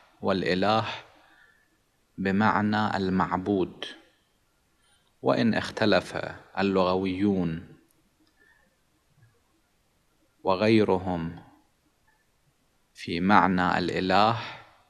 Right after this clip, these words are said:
لكن الصحيح كما ذكره بعض اللغويين وكما أيده، أيده أئمة أهل البيت عليهم الصلاة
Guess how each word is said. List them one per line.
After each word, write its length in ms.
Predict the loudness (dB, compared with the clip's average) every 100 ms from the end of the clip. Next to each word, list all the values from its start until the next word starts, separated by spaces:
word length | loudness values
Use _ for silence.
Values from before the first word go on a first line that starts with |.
| _ _ _ _ _ _ _ _ -6
لكن 420 | -6 -4 -2 -2
الصحيح 840 | -2 -4 -4 -2 -2 -2 -8 -18 -20 _ _
كما 300 | -6 -2 0
ذكره 680 | 0 -2 0 0 0 -2 -4 -8 -20 _ _ _ _ _ _ _
بعض 280 | 6 6 4
اللغويين 1160 | 0 -2 0 0 -2 -2 0 2 0 -6 -18 _ _ _ _ _ _ _ _ _ _
وكما 500 | -4 0 2 4 2
أيده، 480 | 2 0 0 0 -2 0
أيده 800 | 2 4 4 2 2 0 -2 -6 -14 -20 -20 -20 _ _ _ _ _ _ -2
أئمة 460 | 2 4 4 2 0
أهل 280 | -2 -2
البيت 400 | -4 0 0 0
عليهم 440 | -2 -2 -2 -4 -6
الصلاة 420 | -6 -6 -4